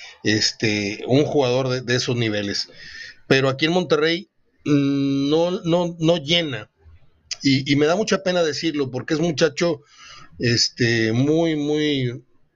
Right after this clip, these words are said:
honrado en la cancha, muy, muy pundonoroso, <clears throat> tiene mucho talento, pero creo que ni Charlie está terminando por dar el grado,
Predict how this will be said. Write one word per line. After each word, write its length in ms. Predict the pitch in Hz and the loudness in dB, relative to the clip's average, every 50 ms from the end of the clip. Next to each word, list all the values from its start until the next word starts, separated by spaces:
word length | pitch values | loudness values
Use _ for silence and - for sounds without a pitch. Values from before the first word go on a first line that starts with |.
| _ - - - | _ -18 -8 -2
honrado 560 | - 123 120 127 139 160 160 165 165 156 151 | 0 2 2 4 4 4 4 4 2 0 -2
en 60 | 139 | -6
la 100 | 127 120 | -6 -4
cancha, 460 | - - 160 160 160 151 131 165 156 147 | -2 0 0 0 0 0 0 0 0 0
muy, 340 | 151 156 156 160 160 151 | 0 0 0 0 0 0
muy 260 | 139 139 139 147 151 143 | 0 0 0 0 0 0
pundonoroso, 920 | 131 139 139 139 135 127 123 127 135 156 165 160 - - 170 170 156 - _ - - - - - - - - - - - - - | 0 0 2 2 2 2 2 4 4 4 4 2 0 -2 -2 -2 -2 -4 _ -20 -20 -18 -16 -16 -14 -16 -16 -18 -20 -8 -4 -2
<clears throat> 360 | - - 285 330 285 - - | 2 2 2 2 2 0 2
tiene 200 | 208 196 185 180 | 2 2 2 2
mucho 300 | 175 175 - 170 160 123 | 0 0 0 0 0 0
talento, 640 | 135 127 135 156 160 165 143 131 170 175 208 - _ _ _ - - - _ _ _ _ _ _ _ - _ - - - 135 - | 0 2 2 2 0 0 -2 -2 -2 -4 -4 -6 _ _ _ -20 -20 -20 _ _ _ _ _ _ _ -20 _ -12 -10 -10 -2 2
pero 260 | - 147 135 135 131 | 2 2 2 2 0
creo 240 | 135 151 160 156 127 | 0 0 0 0 0
que 240 | - 165 165 165 170 - - - - - - - - - - - - - | 0 0 0 0 -2 -4 -10 -12 -12 -10 -10 -8 -6 -4 -4 -4 -2 0
ni 220 | 139 156 160 139 | 2 2 2 2
Charlie 400 | 127 - 185 220 233 233 240 214 | 0 0 0 0 -2 -4 -6 -6
está 280 | 170 - - 180 175 175 | -6 -4 -4 -4 -4 -4
terminando 500 | 185 170 160 156 151 156 160 165 160 135 | -4 -6 -4 -2 -2 -2 -2 -2 -4 -4
por 140 | 135 135 123 | -4 -2 0
dar 160 | 143 139 139 | 0 0 0
el 80 | 135 | 0
grado, 420 | 127 127 123 120 127 156 - - | 0 0 0 0 -2 -4 -6 -8